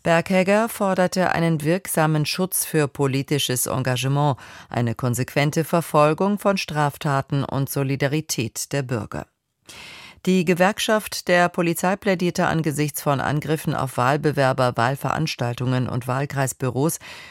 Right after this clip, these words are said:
für eine Verschärfung des Strafrechts. Gewalt sei keine politische Meinung, sondern kriminelles Handeln, auf das man sofort und stark reagieren müsse, sagte der G-D-P-Vorsitzende Kopelke den Zeitungen der Funke Mediengruppe.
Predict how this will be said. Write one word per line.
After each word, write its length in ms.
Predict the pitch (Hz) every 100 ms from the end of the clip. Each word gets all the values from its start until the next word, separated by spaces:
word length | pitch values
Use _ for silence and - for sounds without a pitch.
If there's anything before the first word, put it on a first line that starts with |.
| -
für 180 | - -
eine 280 | 170 165
Verschärfung 640 | 160 165 151 165 156 - 151
des 140 | 151
Strafrechts. 720 | - 143 135 - 98 73 - - - - -
Gewalt 440 | 160 151 156 151
sei 280 | - 147 143
keine 400 | - 147 143 135
politische 640 | 131 151 156 156 131 -
Meinung, 480 | 135 127 131 147 170
sondern 480 | 156 147 143 139 135
kriminelles 680 | - 160 151 139 139 123 -
Handeln, 440 | 151 143 131 120 - - -
auf 160 | - -
das 180 | 127 -
man 140 | 123
sofort 480 | 120 - 151 165 -
und 120 | 170
stark 380 | - 151 123 -
reagieren 560 | 135 139 139 175 156
müsse, 340 | 143 127 139 131 - - -
sagte 540 | 123 135 127 - 127
der 180 | 123 123
G-D-P-Vorsitzende 1120 | 120 120 120 - 147 139 147 131 135 - 135
Kopelke 600 | 131 131 - 185 180 147
den 220 | 135 123 117
Zeitungen 580 | 160 151 151 147 143
der 100 | 143
Funke 380 | 151 147 143 170
Mediengruppe. 680 | 170 131 110 107 - 104 -